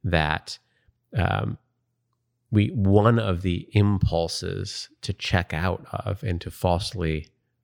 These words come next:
reject politics is the inability,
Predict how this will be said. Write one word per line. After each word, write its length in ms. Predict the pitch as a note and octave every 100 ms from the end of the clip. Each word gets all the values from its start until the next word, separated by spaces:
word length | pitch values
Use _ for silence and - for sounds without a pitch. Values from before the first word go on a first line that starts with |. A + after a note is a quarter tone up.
| -
reject 720 | D#2+ D#2+ F2 D#2 - - - _ _ _ _ _ -
politics 800 | - F#2 - - - - - - _ _ _ _ -
is 640 | F2+ F2 E2+ F2+ F#2 -
the 280 | - F#2+ F2+
inability, 880 | E2+ D#2+ E2+ F#2 E2+ E2+ D#2+ D#2 D#2